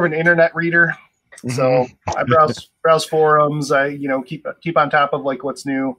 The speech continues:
Speaker 1: Like, if Scott Janish puts something out, yeah, I'll probably follow his advice 'cause he's, he's a smart guy, and he, if it has to do with hops, I, I like following his advice.
Speaker 2: Well, then let's talk about that. Like, what, uh, what are your, like, recommended, like, reading, like, sites or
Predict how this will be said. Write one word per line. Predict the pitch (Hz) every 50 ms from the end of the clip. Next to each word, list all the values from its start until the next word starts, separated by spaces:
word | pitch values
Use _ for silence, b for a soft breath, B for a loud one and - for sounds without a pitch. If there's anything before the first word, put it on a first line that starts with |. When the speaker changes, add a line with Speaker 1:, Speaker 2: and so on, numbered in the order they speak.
| b b b b b
Speaker 1:
Like, | - 123
if | 143 127
Scott | - - 156 151 147 135
Janish | 135 139 139 143 143 139 -
puts | 147 135 -
something | - 143 131 123 139 135 135
out, | 135 131 135 139 -
yeah, | 131 127
I'll | 127 127 127
probably | - 135 131 127 120 117 113
follow | - 135 127 123 120 117
his | 117 117 107
advice | 120 110 - 113 113 117 117 -
'cause | - - 120 - - - - _ -
he's, | 135 123 120 - -
he's | 123 127 113 117
a | 110
smart | - - 123 113 110 -
guy, | 123 117 117 113 110
and | 110 113 117
he, | 113
if | 117 113 107 - -
it | 131 127 - - 123
has | 127 131 131 -
to | 127 120
do | 120
with | 117 -
hops, | 131 127 117 113 - - - - - - _ b b b b b b b b b b
I, | - 113 107 107 117
I | 123
like | 120 120 113 -
following | - 120 113 113 110 110
his | 120 123 107
advice. | 110 95 107 110 104 98 - - - _ _ -
Speaker 2:
Well, | 139 143 143
then | 139 135
let's | 147 139 -
talk | - 170 165 -
about | 151 139 131 127 -
that. | 135 135 139 131 131
Like, | 127 123 104
what, | 135 139 139
uh, | 135 127 123 123
what | 120 147 147
are | 147
your, | 135 131 127 120 117 113 117 - -
like, | 117 117 120 110 - -
recommended, | 120 120 - - 117 117 117 117 117 104 107
like, | 107 104 -
reading, | 104 101 110 117 117 113 110 107 104 110 - - _ _ - - _ -
like, | 110 107 107 101 - - - - - - _ -
sites | - - - 123 113 107 104 113 - - - 110
or | 104 101 101 101 98 101 101 90